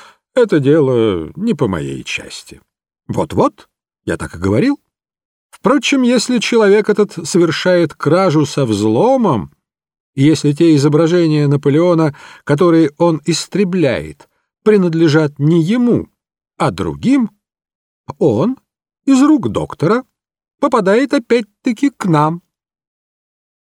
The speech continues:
Холмс выпрямился снова. «Кража со взломом?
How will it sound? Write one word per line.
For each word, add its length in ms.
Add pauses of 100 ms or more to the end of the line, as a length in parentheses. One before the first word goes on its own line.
(480)
Холмс 560
выпрямился 720
снова. 560 (720)
«Кража 840
со 220
взломом? 760